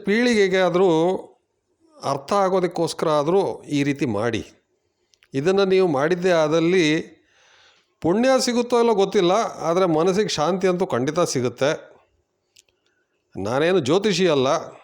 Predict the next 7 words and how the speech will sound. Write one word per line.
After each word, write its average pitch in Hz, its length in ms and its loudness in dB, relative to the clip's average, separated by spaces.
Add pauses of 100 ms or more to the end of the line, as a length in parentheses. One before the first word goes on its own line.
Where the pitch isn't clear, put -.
(540)
ಆದರೆ 151 300 0
ಇದು 139 140 0
ಉತ್ತಮ 147 360 -2
ಪರಿಹಾರ 156 500 0
ಅಂತ 127 200 -2 (240)
ಖಡಾಖಂಡಿತವಾಗಿ 127 760 -4
ಹೇಳ್ತೀನಿ. 117 500 -4